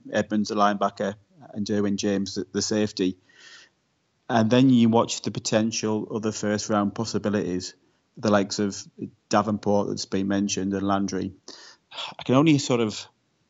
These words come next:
I'm just trying to draw comparisons. It's like drinking an expensive wine, uh, uh, and, and you sort of fall in love with it and you love every mouthful. And then once you've polished that bottle off, you go into the fridge for a cheaper bottle that's left in the wine rack.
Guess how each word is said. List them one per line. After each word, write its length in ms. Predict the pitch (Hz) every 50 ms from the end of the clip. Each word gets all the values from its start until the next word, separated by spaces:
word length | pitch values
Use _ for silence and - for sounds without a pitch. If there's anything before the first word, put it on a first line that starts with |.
| _ _ - - -
I'm 60 | 107
just 120 | - -
trying 160 | - 117 107 101
to 60 | -
draw 160 | 107 107 101
comparisons. 580 | - 110 95 95 - 101 110 113 - 117 104 104
It's 140 | 101 -
like 200 | 139 147 147 143
drinking 360 | - 131 127 127 131 - 120 110
an 120 | 104 104
expensive 560 | 90 - - - 117 117 117 113 - 101 98 113
wine, 360 | 110 107 101 92 85 104 110 _ _ _ _ _ _ _ _ _ _ _ _ _ _ -
uh, 40 | - -
uh, 280 | 123 113 - - 120 - -
and, 140 | 123 113 -
and 160 | - 110 107
you 60 | 110
sort 180 | 107 - 113 104
of 60 | -
fall 240 | - - 120 113 110
in 100 | 107 110
love 120 | 113 107
with 140 | 110 101 107
it 120 | 104 101
and 160 | 107 107 104
you 80 | 110 110
love 180 | 110 113 101 110
every 220 | 107 95 104 101
mouthful. 500 | 107 107 107 107 - - 95 87 92 - _ _ _ _ _ _ _ _
And 140 | - 110 104
then 140 | 120 113 117
once 220 | 123 135 135 131
you've 180 | 135 123 120 120
polished 300 | - 127 117 107 113 -
that 200 | 123 117 - -
bottle 220 | - - - 90
off, 160 | 92 92 - 107
you 60 | 104
go 120 | 117 117
into 200 | 113 110 - 113 101
the 100 | 110 101
fridge 300 | - - 110 104 - -
for 120 | - 110
a 60 | 101
cheaper 280 | - - 127 117 113 104
bottle 380 | - 104 98 - 104 101 - - _ _ -
that's 160 | - 117 - 117
left 200 | 113 110 113 -
in 100 | 104 101
the 100 | 101 101
wine 240 | 101 107 104 104 101
rack. 300 | 98 98 95 98 -